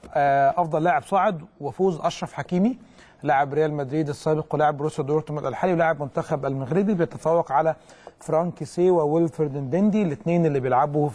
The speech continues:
لمنتخب نيجيريا. كمان أفضل اتحاد فوز الاتحاد المغربي، لسه في انتظار أفضل لاعب في أفريقيا وأفضل، آه، منتخب وأفضل مدرب. طبعًا، آه،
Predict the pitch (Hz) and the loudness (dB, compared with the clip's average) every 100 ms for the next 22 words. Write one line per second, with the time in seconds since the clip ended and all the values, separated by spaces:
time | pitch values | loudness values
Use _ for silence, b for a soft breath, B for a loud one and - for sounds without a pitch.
0 | - 143 151 143 123 151 147 127 131 135 | -6 0 0 0 -4 -4 -4 -4 -2 0
1 | 139 202 233 233 B B B B - 156 | 2 2 2 0 B B B B -4 0
2 | 190 196 175 156 160 156 139 - 185 165 | 2 2 0 0 -2 -2 -6 0 0 0
3 | - 170 156 143 139 - 147 151 160 147 | 0 2 2 0 -4 -4 -6 0 0 -2
4 | - 147 156 151 139 123 127 117 127 - | -6 -2 0 0 -4 -4 -6 -4 -4 -2
5 | 143 123 - 156 151 B B B B 135 | -4 -2 0 2 2 B B B B 0
6 | 139 147 139 165 151 143 143 147 147 - | 2 2 2 2 0 -2 -2 0 -2 -2
7 | 127 123 147 175 180 175 - 135 156 139 | -8 -6 -6 -4 -2 -4 -2 -2 -2 -2
8 | 143 143 139 B B B 131 131 131 120 | 0 -2 -2 B B B -2 0 -2 -2
9 | 185 - 196 165 - - 135 160 147 147 | -2 -2 -4 -6 -18 -10 -4 -2 -2 -2
10 | 160 156 151 143 - - 139 143 127 110 | 0 0 -2 -6 -8 -8 -6 -2 0 -2
11 | - - - 117 160 151 147 135 131 123 | -6 -16 -8 -2 0 2 0 -4 -6 -6